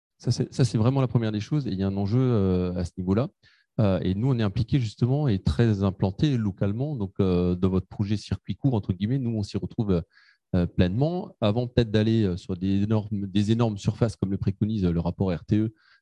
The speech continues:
c'est peut-être aussi de réfléchir différemment, type, euh, des panneaux d'agrovoltaïsme, des pan-, bandes de panneaux où on peut cul-, cultiver entre, et cetera. Et on peut maintenir justement la production agricole, euh, de nourriture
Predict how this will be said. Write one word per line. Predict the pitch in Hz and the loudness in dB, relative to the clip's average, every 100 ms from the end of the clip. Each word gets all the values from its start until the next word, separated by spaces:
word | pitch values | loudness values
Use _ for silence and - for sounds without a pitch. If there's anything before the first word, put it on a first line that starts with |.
| _ | _
c'est | - | -6
peut-être | - 107 - | 0 0 2
aussi | 104 110 | -2 -2
de | 101 | 0
réfléchir | 92 92 - 95 110 | 0 0 -2 -4 -4
différemment, | 98 95 104 98 101 107 110 107 | -4 -2 -2 -2 -4 -4 -6 -8
type, | - 104 - | -14 -10 -2
euh, | 85 | -2
des | 85 | 0
panneaux | 87 90 98 104 | -2 0 0 0
d'agrovoltaïsme, | 95 92 98 101 95 90 123 120 107 113 _ - _ | 0 -2 -2 0 0 2 0 0 -2 -4 _ -20 _
des | 104 | -4
pan-, | 101 98 | -2 -2
bandes | 95 92 104 101 | -2 -4 -4 -2
de | |
panneaux | 101 101 107 | 0 0 2
où | 107 | 0
on | 101 | -2
peut | 90 - | -6 -2
cul-, | 107 98 98 | -2 -2 -2
cultiver | - 98 - 101 104 | -2 -2 -2 2 2
entre, | 110 120 - | 2 0 0
et | 110 | 0
cetera. | - - 123 117 113 _ - | -2 -2 0 0 -2 _ -4
Et | 101 | -2
on | |
peut | 104 | 2
maintenir | 107 110 - 120 | 2 0 0 -2
justement | 101 107 107 | 0 -2 -2
la | 98 | -2
production | 98 98 - 104 | -2 -4 -4 -4
agricole, | 101 98 113 107 | -2 0 2 2
euh, | 87 | 2
de | 82 | 0
nourriture | 90 85 98 - | -2 -2 -6 -6